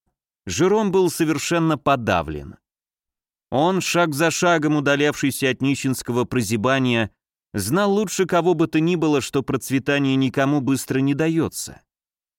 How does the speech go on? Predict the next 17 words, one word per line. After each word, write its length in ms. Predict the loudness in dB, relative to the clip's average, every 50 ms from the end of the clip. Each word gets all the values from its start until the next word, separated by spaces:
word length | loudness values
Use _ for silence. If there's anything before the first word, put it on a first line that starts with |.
| _ _ _ -6
Он 180 | -2 0 2 2
не 100 | 2 2
мог 220 | 2 0 -2 -2
также 340 | 0 0 0 0 0 -2 -4
строить 420 | -4 -2 0 0 2 0 0 -2
каких-либо 580 | -2 -4 -2 -2 -2 -2 0 0 0 2 2 2
иллюзий 440 | 2 2 4 4 2 2 2 0 0
насчет 380 | 0 0 -2 -2 -2 -4 -2
военной 440 | 0 0 0 2 2 2 0 0 0
карьеры, 540 | 0 -2 -2 0 -2 -2 -4 -6 -10 -14 -20 _ _ _ _ _ _
ибо 240 | -6 -4 0 0 2
не 120 | 2 2
умел 320 | 2 2 2 2 2 2 2
ни 140 | 2 0 0
читать, 420 | -2 -4 -2 0 0 0 0 0
ни 100 | -2 -2
писать. 580 | -2 -2 -4 -2 -2 -2 -2 -4 -6 -12 -20